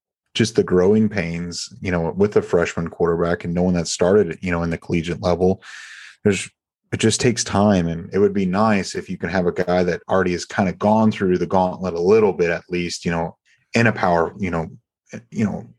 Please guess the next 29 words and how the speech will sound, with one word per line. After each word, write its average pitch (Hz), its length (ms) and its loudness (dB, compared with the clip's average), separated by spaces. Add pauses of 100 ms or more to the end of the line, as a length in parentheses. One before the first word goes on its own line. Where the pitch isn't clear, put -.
I 107 100 0
know 107 200 4
it's 95 100 2
a 98 40 0
group 95 200 2
of 87 60 0
five, 85 480 0
but, 87 200 2 (680)
you 92 80 4
know, 82 180 0 (580)
it's 104 160 2
better 107 300 4
than 101 120 4
high 92 200 2
school, 87 500 -4
better 92 240 4
than 90 160 2
Flower 90 320 2
Mound, 82 420 0
you 82 100 -6
know, 80 100 -4
the 80 80 -6
Jaguars 85 600 2
and 82 100 -6
whatnot. 87 520 -2 (120)
I 92 160 2
just, 95 280 0 (640)
you 135 80 6
know, 143 160 2